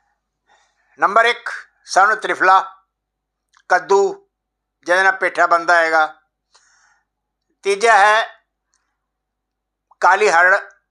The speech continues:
ਜਿਹਨੂੰ ਜੌਂ ਹਰੜ ਵੀ ਕਹਿੰਦੇ ਆ। ਇਹ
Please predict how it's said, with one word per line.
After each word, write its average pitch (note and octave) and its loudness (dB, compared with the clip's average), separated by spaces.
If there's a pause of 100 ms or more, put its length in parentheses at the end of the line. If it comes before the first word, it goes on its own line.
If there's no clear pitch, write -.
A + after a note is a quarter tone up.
(120)
ਜਿਹਨੂੰ F#3 -4
ਜੌਂ E3 -2
ਹਰੜ E3 2
ਵੀ D#3+ -8
ਕਹਿੰਦੇ D3+ -4
ਆ। B2+ -4 (920)
ਇਹ A3+ -4